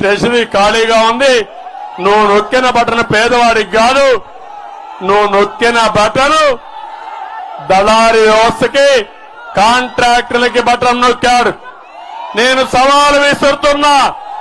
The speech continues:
పదహారు వేల కోట్ల రూపాయలు జనవరి నుంచి కాంట్రాక్టర్లకి దోచిపెట్టిన దుర్మార్గుడు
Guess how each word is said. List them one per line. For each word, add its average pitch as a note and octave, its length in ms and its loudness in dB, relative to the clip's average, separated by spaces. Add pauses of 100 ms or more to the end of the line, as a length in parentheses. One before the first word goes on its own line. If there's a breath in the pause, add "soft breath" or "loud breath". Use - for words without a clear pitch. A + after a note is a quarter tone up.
(640)
పదహారు D4+ 680 2
వేల D4+ 260 4 (240)
కోట్ల D#4 260 2 (100)
రూపాయలు C#4+ 480 2 (1040)
జనవరి D#4 580 2
నుంచి D4+ 300 0 (760)
కాంట్రాక్టర్లకి D4+ 920 0 (1080)
దోచిపెట్టిన G#3 680 0 (120)
దుర్మార్గుడు F#3+ 640 2